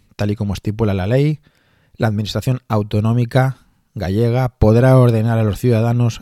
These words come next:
la prestación de servicios personales sin ningún tipo de contraprestación, así como reservarse cualquier otra medida que considere oportuna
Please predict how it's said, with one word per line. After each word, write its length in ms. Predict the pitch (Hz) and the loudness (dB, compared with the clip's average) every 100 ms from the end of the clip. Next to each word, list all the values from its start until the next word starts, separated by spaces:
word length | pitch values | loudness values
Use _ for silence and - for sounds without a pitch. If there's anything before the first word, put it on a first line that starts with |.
| - | -8
la 200 | 101 101 | -6 -2
prestación 420 | 113 - 98 127 | -2 -2 -2 0
de 80 | 123 | 0
servicios 380 | 104 104 110 110 | -2 -4 -4 -4
personales 720 | 107 - 101 127 143 143 - _ _ _ - | -4 -4 -4 -2 0 -2 -4 _ _ _ -8
sin 260 | - 135 127 | -2 0 2
ningún 360 | 123 139 160 | 0 0 -2
tipo 360 | 170 165 - 165 | -4 -4 0 2
de 140 | 135 | 2
contraprestación, 1000 | 120 107 101 104 - - 87 104 80 76 - _ _ _ - | 0 -2 -4 -4 -6 -6 -4 -2 -2 -4 -12 _ _ _ -8
así 240 | 85 135 | -4 -2
como 200 | 131 113 | 0 0
reservarse 540 | 101 92 107 135 - 139 | 0 -2 0 0 -2 0
cualquier 320 | 104 101 113 | -2 0 0
otra 200 | 104 95 | 0 -2
medida 420 | 90 127 139 151 | 0 0 2 0
que 100 | 110 | -2
considere 380 | 95 90 104 101 | -4 -2 0 0
oportuna 600 | 95 80 - 113 113 117 | -2 -4 -4 0 0 -2